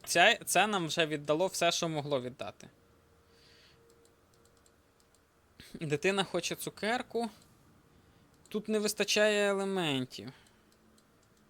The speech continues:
Тут, типу, воно мені моргає, що поки цю штуку я не заповню, я не зможу його вкладати.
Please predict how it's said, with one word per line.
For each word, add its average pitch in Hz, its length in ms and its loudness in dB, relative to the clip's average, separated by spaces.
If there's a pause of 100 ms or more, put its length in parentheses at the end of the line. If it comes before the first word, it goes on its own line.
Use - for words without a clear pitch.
(960)
Тут, 165 200 -4
типу, 196 280 4
воно 190 180 2
мені 190 180 0
моргає, 214 380 4
що 170 140 0
поки 190 260 0
цю 190 180 -4
штуку 180 300 -4
я 175 120 4
не 170 120 0
заповню, 208 540 2
я 156 120 2
не 165 140 -2
зможу 147 380 -2
його 123 200 -2
вкладати. 123 920 -8